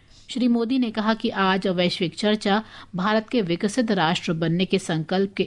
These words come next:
इर्द गिर्द केंद्रित रहती है। उन्होंने इसका श्रेय भारत में हो रहे परिवर्तनकारी बदलावों को दिया, जो विकसित भारत की नींव रख रहे हैं। इन बदलावों का प्रमुख पहलू सामाजिक, भौतिक और डिजिटल क्षेत्र सहित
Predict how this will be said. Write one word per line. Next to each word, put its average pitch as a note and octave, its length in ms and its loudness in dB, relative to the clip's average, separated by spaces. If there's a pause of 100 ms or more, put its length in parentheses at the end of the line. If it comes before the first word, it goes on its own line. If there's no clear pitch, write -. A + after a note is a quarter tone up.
(100)
इर्द G3+ 260 2
गिर्द E3 260 0
केंद्रित E3 540 0
रहती G3 280 2
है। G3 160 0 (360)
उन्होंने G#3+ 420 0
इसका F3+ 260 -4
श्रेय F#3+ 340 0 (120)
भारत F3+ 420 -2
में G3 80 0
हो F3+ 140 2
रहे F3+ 240 2
परिवर्तनकारी F3 880 0
बदलावों D3 540 0
को D3 160 -4
दिया, D3 340 0 (340)
जो A3 120 2
विकसित A3 500 0
भारत E3 300 0
की G#3+ 120 -2
नींव D#3+ 380 2
रख C#3+ 220 -2
रहे D3+ 200 0
हैं। C#3 200 -2 (340)
इन B3 160 2
बदलावों A3 500 0
का A3+ 180 -2
प्रमुख E3+ 420 -2
पहलू G3+ 480 0
सामाजिक, E3+ 720 0
भौतिक E3+ 560 -2
और E3+ 180 4
डिजिटल E3+ 440 0
क्षेत्र F3+ 460 -2
सहित F#3 340 -2